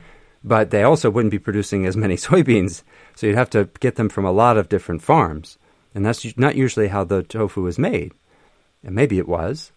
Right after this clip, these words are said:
We're saying, we're saying, what is the possibility where we could go lax and think we're being compassionate? So then the tofu has to get processed, and then it gets wrapped in plastic and has to get shipped to us.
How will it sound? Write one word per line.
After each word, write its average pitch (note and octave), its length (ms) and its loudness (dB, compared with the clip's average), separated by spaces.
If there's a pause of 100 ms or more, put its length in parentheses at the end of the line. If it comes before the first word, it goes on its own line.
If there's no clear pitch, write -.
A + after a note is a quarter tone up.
(240)
We're F2+ 100 -10
saying, G2+ 420 -4
we're F#2+ 100 -6
saying, G#2+ 280 -2
what A2+ 140 2
is A2 140 -2
the G#2 60 -6
possibility A2 760 2
where F#2+ 220 -4
we F2+ 120 -6
could F#2 140 -10
go F2+ 160 -2
lax F#2 460 -2
and F2 160 -8
think A2+ 240 -4
we're G2 80 -2
being E2+ 180 -4
compassionate? G2 640 -6 (280)
So - 140 -8
then D3+ 160 4
the E3+ 80 4
tofu D#3 320 2
has C3 160 0
to - 80 -10
get - 160 -4
processed, C3+ 640 0
and A#2 100 0
then B2+ 80 0
it C3+ 60 0
gets B2+ 200 -4
wrapped B2+ 240 2
in G#2+ 120 -2
plastic C#3 680 -4 (480)
and G#2 120 -4
has C3 220 0
to B2 80 -6
get A#2+ 140 0
shipped - 280 -4
to F2 160 -8
us. - 260 -20